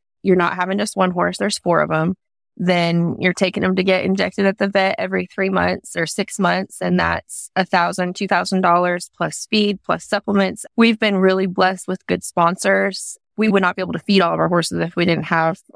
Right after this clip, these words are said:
like, our feed sponsor. But then we still have normal bills. We still have to pay our electricity at home and our regular vehicle notes and health insurance and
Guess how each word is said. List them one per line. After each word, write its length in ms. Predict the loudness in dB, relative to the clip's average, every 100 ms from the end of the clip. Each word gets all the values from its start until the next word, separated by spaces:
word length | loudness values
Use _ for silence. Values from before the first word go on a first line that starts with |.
| _
like, 140 | -4 -2
our 120 | -2
feed 240 | 0 0
sponsor. 560 | 0 -2 -2 -4 -4 -6 -10 _ _ -4
But 160 | -2
then 160 | 0 0
we 100 | 0
still 240 | 0 -2
have 220 | 0 2 4
normal 380 | 4 6 4
bills. 460 | 4 2 2 0 -2
We 140 | -6
still 160 | -2 -2
have 180 | -2 -2
to 80 | -4
pay 120 | 0
our 100 | 2
electricity 500 | 2 0 -2 -4 0
at 120 | 0 2
home 340 | 4 4 2
and 200 | 0 -4 -8 _ _ _ -4
our 140 | -2 2
regular 420 | 2 2 2 2
vehicle 380 | 2 0 0 0
notes 340 | 2 0 -2
and 140 | -4 0
health 260 | 0 0
insurance 640 | -2 0 2 2 0 -6 -4
and 460 | 0 0 0 -4